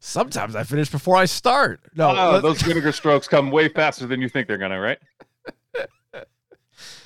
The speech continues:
Speaker 1: Just mind my business, and we're done. Um, so <laughs> let's take a look. Twelve puzzles,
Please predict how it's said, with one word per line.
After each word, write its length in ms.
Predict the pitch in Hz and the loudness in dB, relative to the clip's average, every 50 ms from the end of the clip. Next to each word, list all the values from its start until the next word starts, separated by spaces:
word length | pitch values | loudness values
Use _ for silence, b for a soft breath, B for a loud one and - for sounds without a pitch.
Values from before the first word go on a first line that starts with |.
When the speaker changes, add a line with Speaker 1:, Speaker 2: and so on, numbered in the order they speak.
| B B B B - - | B B B B -20 -18
Speaker 1:
Just 160 | 113 90 - | -18 -14 -10
mind 220 | 117 120 123 120 | -8 -8 -8 -6
my 120 | 120 123 120 | -6 -6 -4
business, 340 | 107 156 165 170 180 160 | -4 -2 -2 -2 -4 -4
and 320 | 180 185 196 208 208 190 175 | -4 -2 -2 0 0 -2 -2
we're 80 | 151 139 | -4 -8
done. 220 | 113 90 - - - _ - | -8 -10 -12 -14 -10 _ 2
Um, 400 | 170 170 170 170 165 156 147 139 | 4 6 6 6 4 2 0 -4
so 560 | - - 196 175 170 170 165 160 165 156 - - - _ _ | 0 4 4 6 6 6 4 4 2 -2 -6 -10 -18 _ _
<laughs> 240 | _ - 147 - - | _ -10 -6 -2 0
let's 380 | 277 254 - - - - 196 - | 2 2 2 0 -2 -4 -4 -4
take 200 | - 208 254 208 | -2 -4 -4 -2
a 40 | |
look. 260 | 190 180 156 131 - - b b b b b b b b b | -2 -2 -2 -2 -6 -14 b b b b b b b b b
Twelve 560 | - - - - 175 190 202 220 247 269 - - | -10 -10 -6 -2 2 2 4 4 2 0 -4 -4
puzzles, 680 | - 214 185 175 135 139 120 120 139 151 - - - | -2 0 0 0 0 -2 -6 -6 -6 -10 -12 -16 -18